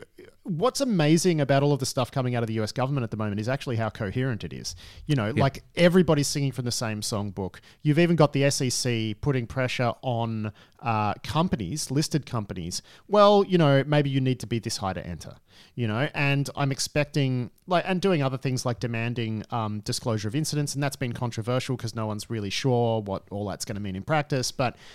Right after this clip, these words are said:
Speaker 1: you know, they're all moving towards the same thing, which is everyone needs to do a bit better on this stuff.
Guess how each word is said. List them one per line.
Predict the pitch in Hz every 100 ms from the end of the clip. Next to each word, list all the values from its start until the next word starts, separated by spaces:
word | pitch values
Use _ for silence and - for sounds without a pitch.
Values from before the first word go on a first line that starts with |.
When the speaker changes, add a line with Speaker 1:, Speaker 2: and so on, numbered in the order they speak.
| -
Speaker 1:
you | 196
know, | 202 143
they're | 143 156
all | 170 214 196
moving | 170 156 151
towards | 143 139 127 123
the | 123
same | - 113 110 110 104 _ _ _ _
thing, | - 170 123 120
which | -
is | 123 - 151
everyone | 160 175 147
needs | 135 127
to | - 123 120 117 113 - 117
do | 139 135
a |
bit | 127 113
better | 110 113
on | 120
this | 127
stuff. | - 175 220 -